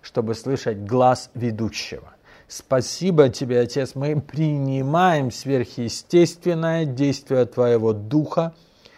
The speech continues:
и Твоего Слова. И мы верим, что никто из слушающих это послание не останется прежним. Спасибо Тебе, Отец, за каждую исцеленную душу,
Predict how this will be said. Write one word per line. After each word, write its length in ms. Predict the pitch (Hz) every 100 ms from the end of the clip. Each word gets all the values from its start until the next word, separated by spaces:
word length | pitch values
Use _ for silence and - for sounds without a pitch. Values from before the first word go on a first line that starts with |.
| _ -
и 80 |
Твоего 440 | 107 117 117 110 113
Слова. 560 | - 123 120 90 76 _ _ _ - _
И 80 | 123
мы 140 | 127 131
верим, 260 | 135 131
что 200 | - 135
никто 460 | 127 147 - 160 143
из 140 | 123
слушающих 720 | - 139 - 131 113 - 104 -
это 260 | 135 147
послание 680 | 139 135 - 131 123 123 123 - _ _ _
не 300 | 127 143 160
останется 920 | 156 131 - 131 123 117 - 117 127 -
прежним. 480 | - 123 120 101 98
Спасибо 720 | - - 117 - - 165 156
Тебе, 300 | 123 120 117
Отец, 480 | 113 - 143 139 - _ _ _
за 180 | 117 101 _
каждую 400 | - 160 135 151
исцеленную 720 | 139 - 156 143 143 139 135
душу, 440 | 123 120 104 -